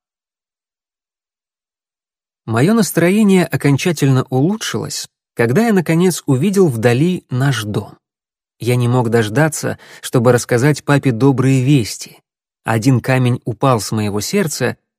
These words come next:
и я решил, что со вторым тоже всё как-нибудь решится. Сосед по лестничной клетке ковырялся под капотом своего «Опеля», демонстрируя миру величественный зад. Я поприветствовал его издалека, кивнув на двигатель.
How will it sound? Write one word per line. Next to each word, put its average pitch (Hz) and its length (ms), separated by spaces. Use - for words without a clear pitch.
и 147 100
я 220 100
решил, 190 320
что - 160
со 139 160
вторым 185 400
тоже 214 380
всё 165 320
как-нибудь 123 520
решится. - 680
Сосед 127 400
по - 80
лестничной 117 500
клетке 123 520
ковырялся 127 560
под - 160
капотом 127 400
своего 117 500
«Опеля», 110 460
демонстрируя 131 760
миру 151 260
величественный 127 720
зад. 110 400
Я 107 160
поприветствовал 120 720
его 113 260
издалека, 127 520
кивнув 139 420
на 127 120
двигатель. 104 560